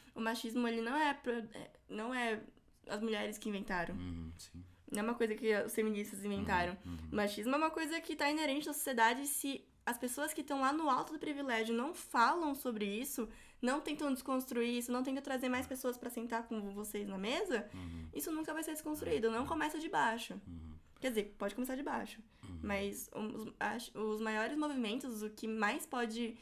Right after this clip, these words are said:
Speaker 2: Uhum.
Speaker 1: é, mudar de uma vez, é um esforço que a galera lá de cima
Speaker 2: Uhum.
Speaker 1: comece.
Speaker 2: Sim, sim. É, e eu acho que, né, falando também como homem, assim, o, o, a primeiro, é muito difícil um homem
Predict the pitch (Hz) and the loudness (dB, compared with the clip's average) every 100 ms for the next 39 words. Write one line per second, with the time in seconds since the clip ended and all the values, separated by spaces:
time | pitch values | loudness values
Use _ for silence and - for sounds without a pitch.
0 | - - - - 214 214 208 226 208 214 | -14 -16 -16 -4 0 2 4 2 4 6
1 | 220 220 220 208 208 202 269 403 269 - | 6 4 0 0 0 0 2 0 -2 -4
2 | - 214 233 294 - 269 294 311 294 294 | -6 -4 -2 -2 -2 -4 -4 -4 -4 0
3 | 269 254 302 294 285 285 277 302 359 - | 2 2 2 -2 -4 -4 -2 -4 -6 -18
4 | _ 196 - - 285 320 226 - 208 - | _ -10 -6 -4 -2 -2 -4 -6 -8 -6
5 | - - - - - - - - - - | -6 -8 -14 -16 -18 -20 -20 -20 -20 -8
6 | 107 92 92 95 104 - 110 104 - - | -4 -2 -2 -2 -4 -2 -2 -2 -6 -20
7 | - - - - - 87 85 76 - 76 | -20 -20 -20 -20 -16 -10 -10 -12 -14 -10
8 | 78 76 82 73 76 78 92 90 80 - | -8 -8 -10 -8 -8 -6 -4 -4 -6 -10
9 | - - - - - _ 90 - 87 80 | -16 -20 -20 -20 -20 _ -10 -6 -6 -8
10 | - - 92 90 98 92 - - - - | -10 -10 -6 -4 -2 -4 -6 -20 -20 -20
11 | - - - - 104 101 120 117 - 104 | -20 -20 -16 -4 0 2 2 0 -2 -2
12 | - 95 82 - 92 90 85 85 | -2 -2 -4 -8 -6 -4 -4 -6